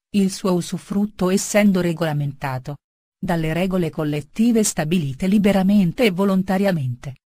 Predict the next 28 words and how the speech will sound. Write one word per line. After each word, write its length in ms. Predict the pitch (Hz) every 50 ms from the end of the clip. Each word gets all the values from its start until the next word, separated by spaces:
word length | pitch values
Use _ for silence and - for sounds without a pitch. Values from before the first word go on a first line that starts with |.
| _ _ _ _ _
Del 240 | - 175 185 180 175
sindacato 720 | - - 214 202 190 220 240 240 - 247 269 285 - 202
rivoluzionario 880 | 170 165 151 165 175 180 180 180 - - 180 160 170 185 196 226 254 247
e 60 | 220
delle 240 | 180 196 180 180 170
sue 200 | - - 190 180
funzioni. 680 | - - 165 156 - - - 151 139 131 135 135 131 - _ _ _ _ _ _ _ _ -
L'organismo 680 | 180 208 220 196 202 196 196 233 240 208 196 214 208
che 160 | 208 - 180
meglio 400 | 175 190 208 233 226 220 208 202
può 180 | 196 - 196 175
garantire 640 | 160 180 190 196 190 190 196 - 226 240 240 220
l'organizzazione 880 | 196 196 202 175 185 185 185 185 165 185 175 - - - 214 214 202 175
del 160 | 160 160 151
lavoro 380 | 147 143 131 160 165 170 165 160
e 80 | 160 151
la 100 | 151 143
sua 220 | - - 175 156
funzione 600 | 151 - 170 160 151 - - - 214 240 240 233
nella 280 | 214 190 165 156 151 143
società 480 | - 160 151 - 160 - - 175 180
socialista 640 | - - 185 - - 175 175 202 220 - - - 151 147
socialista 640 | - 180 175 - 196 196 208 247 269 - - 247
è 60 | 214 202
il 160 | 202 196 190
sindacato 680 | - 220 202 185 185 180 180 208 202 196 196 196 180
sindacale 800 | 156 - - 220 220 214 202 208 202 - 202 220 233 233 214 202
rivoluzionario, 840 | 202 214 202 208 196 190 - - - 165 143 131 131 127 135 135